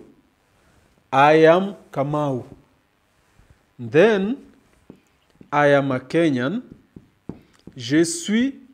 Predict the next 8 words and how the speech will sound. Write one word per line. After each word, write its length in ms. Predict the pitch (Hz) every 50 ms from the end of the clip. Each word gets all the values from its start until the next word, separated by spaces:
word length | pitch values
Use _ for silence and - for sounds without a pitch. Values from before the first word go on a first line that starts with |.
| _ _ _ _ _ _
Kenyan. 600 | - 156 156 151 143 135 135 135 139 147 180 262 - - - _ _ _ _ _ _ _ _ _ - _ _ _ _ _ _ _ _ - _ _ _ _ _ _ _ _ _ _ _ _ _ _ _ _
Je 240 | 131 113 123 147 151
suis 400 | 147 - - - 170 156 127 - - _ _ _ -
Kenyan. 500 | 156 147 143 139 139 131 131 147 208 - - - _ _ _ _ _ _ _ _ _ _ _ _ _ _ _ - - _ -
I 160 | 143 143 147
am 200 | 151 151 156 156
a 100 | 151 151
student. 880 | 147 - - - 214 214 202 147 135 135 156 202 214 - - - -